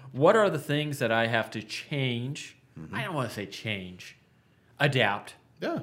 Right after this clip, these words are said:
Speaker 1: You know, to, to see that. And also, there might be just those clients, you know, like we said before, that's just a jerk of a client.
Speaker 2: Mm-hmm.
Speaker 1: They're gonna happen. They are out there, you know, type of thing.
Speaker 2: Yeah.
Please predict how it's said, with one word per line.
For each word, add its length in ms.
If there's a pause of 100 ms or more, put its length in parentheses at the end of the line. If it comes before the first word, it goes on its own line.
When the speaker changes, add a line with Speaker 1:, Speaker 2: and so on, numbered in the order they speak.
Speaker 1:
You 160
know, 180
to, 440 (400)
to 80
see 160
that. 220 (380)
And 160
also, 260
there 160
might 180
be 120
just 240
those 180
clients, 520
you 80
know, 80
like 200
we 60
said 180
before, 380 (1040)
that's 280
just 200
a 40
jerk 320
of 100
a 40
client. 440 (100)
Speaker 2:
Mm-hmm. 220 (300)
Speaker 1:
They're 240
gonna 220
happen. 540
They 220
are 160
out 260
there, 220 (500)
you 180
know, 300
type 240
of 80
thing. 220 (140)
Speaker 2:
Yeah. 140